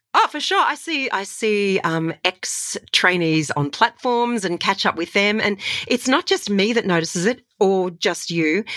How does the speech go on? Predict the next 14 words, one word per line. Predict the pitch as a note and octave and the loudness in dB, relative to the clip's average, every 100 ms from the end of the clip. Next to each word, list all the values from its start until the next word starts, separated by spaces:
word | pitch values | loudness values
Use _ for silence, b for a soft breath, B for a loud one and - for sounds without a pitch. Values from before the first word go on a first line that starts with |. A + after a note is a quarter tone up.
| B | B
There's | - G#3+ | 0 2
actually | C#4 E4+ | 0 -2
a | D4+ | -2
feedback | - G3 F3 F3 | 0 2 0 0
line | F3+ D#3 D3 | -2 -2 -2
that, | D3 - | -4 -2
uh, | D3 C#3 | -2 -2
Transport | F3 D3 D#3 D3+ | -2 -2 -2 -4
for | D3+ | -2
New | D3 | -2
South | C#3+ C3+ | 0 -2
Wales | D3 C#3 C#3+ C#3 - | 0 0 0 -2 -6
has. | C#3+ C3 C3 G#3 - B B B - | -2 0 0 -2 -8 B B B 0
And | F#3 F#3+ | 2 0